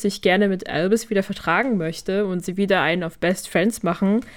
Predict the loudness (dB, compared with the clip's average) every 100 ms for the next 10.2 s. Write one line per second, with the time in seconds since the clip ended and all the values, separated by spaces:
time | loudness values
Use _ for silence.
0 | -20 -20 -20 -10 0 0 2 4 6 6
1 | 4 4 2 0 -4 -4 -4 -6 -4 -4
2 | -4 -2 -2 -2 -4 -2 -4 -6 -4 0
3 | 0 0 0 0 -2 0 0 0 0 0
4 | -2 0 0 0 0 0 0 -2 -2 0
5 | 0 -2 -2 -4 -6 -12 -10 -2 2 2
6 | 2 0 0 -2 0 2 2 -2 -4 -6
7 | -6 -6 -4 -4 -4 0 4 6 6 2
8 | 0 -2 -6 -20 -20 -20 -18 -18 -18 -18
9 | -20 -20 -20 -20 -20 -20 -20 -20 -14 -8
10 | -4 -6